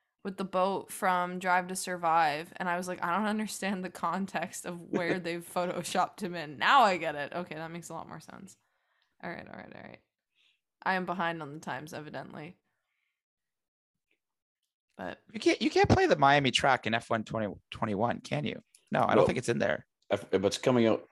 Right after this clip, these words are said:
Speaker 2: It could be. I think it might be coming out in twenty twenty-two, that which comes out in July.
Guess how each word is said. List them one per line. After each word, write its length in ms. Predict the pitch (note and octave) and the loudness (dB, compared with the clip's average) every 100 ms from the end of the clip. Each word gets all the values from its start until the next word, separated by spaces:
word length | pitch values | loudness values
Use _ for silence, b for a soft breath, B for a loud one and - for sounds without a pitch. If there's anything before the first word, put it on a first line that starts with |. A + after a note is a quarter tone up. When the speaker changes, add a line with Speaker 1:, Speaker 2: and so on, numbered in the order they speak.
| _ | _
Speaker 2:
It 120 | - | -8
could 180 | - D#3+ | 4 4
be. 120 | A2+ | 4
I 80 | - | 2
think 160 | A2 E3 | 0 2
it 40 | |
might 140 | A#2 G2 | 2 2
be 60 | |
coming 240 | F2 F#2+ F2 | 0 -2 -4
out 60 | |
in 60 | C#2+ | -4
twenty 220 | - F2 | -4 -4
twenty-two, 500 | F2+ E2 D#2+ F2+ E2 - - | -2 -4 -2 0 -2 -4 -4
that 140 | F2 | -2
which 200 | E2+ - | 0 -2
comes 200 | - F2 | -2 0
out 80 | E2 | 0
in 120 | A#1+ | -2
July. 380 | D#2 D#2 D2 C2 | -4 0 0 0